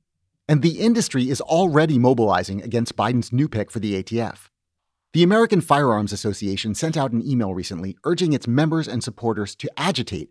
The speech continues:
against Biden A T F pick Steve Dettelbach. The email vowed to use the same successful playbook that had been used to block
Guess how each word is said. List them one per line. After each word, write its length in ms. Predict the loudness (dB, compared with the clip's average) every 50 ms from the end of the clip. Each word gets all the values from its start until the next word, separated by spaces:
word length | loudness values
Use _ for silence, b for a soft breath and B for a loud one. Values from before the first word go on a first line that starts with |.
| _ -10
against 340 | -4 -2 0 0 -2 -2 -2
Biden 280 | -2 -2 -2 -2 -4 -4
A 100 | -6 -6
T 180 | -6 -6 -6 -6
F 100 | -6 -8
pick 180 | -8 -10 -10
Steve 280 | -10 -8 -6 -6 -6 -4
Dettelbach. 540 | -2 -2 -2 -2 -4 -6 -10 -14 -14 -18 _ _ _ _ _ _ _ _ _ _ _ _ _ _ _ _ _ -6
The 180 | -2 2 4
email 220 | 4 4 4 4 4
vowed 360 | 4 4 4 4 4 2 -2
to 80 | -2
use 240 | 0 0 0 0 0
the 100 | -2 -4
same 400 | -2 -2 -2 -2 0 0 0 -2
successful 540 | -2 -4 -6 -6 -2 -2 -2 -2 -2 -4 -4
playbook 400 | -2 -2 -2 -2 0 -2 -4 -4 -8 _ -6
that 100 | -2 0
had 140 | 0 0 2
been 120 | 2 2
used 220 | 2 2 2 0 -2
to 80 | -4
block 360 | -2 0 0 0 -2 -4 -8